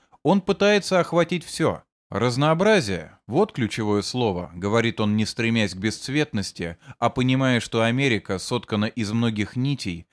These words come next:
что наша судьба — стать одним целым и всё же многими.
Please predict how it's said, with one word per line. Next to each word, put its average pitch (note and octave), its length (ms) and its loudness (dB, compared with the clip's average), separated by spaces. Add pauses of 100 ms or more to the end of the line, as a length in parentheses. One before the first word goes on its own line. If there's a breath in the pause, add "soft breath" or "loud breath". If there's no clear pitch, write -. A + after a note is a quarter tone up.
(140)
что - 220 -2
наша C3+ 300 0
судьба — A#2 640 -2 (280 soft breath)
стать - 380 -2
одним A#2+ 380 2
целым A2 500 0 (180)
и A2+ 80 -2
всё C3 240 -2
же B2 140 0
многими. G2+ 640 -2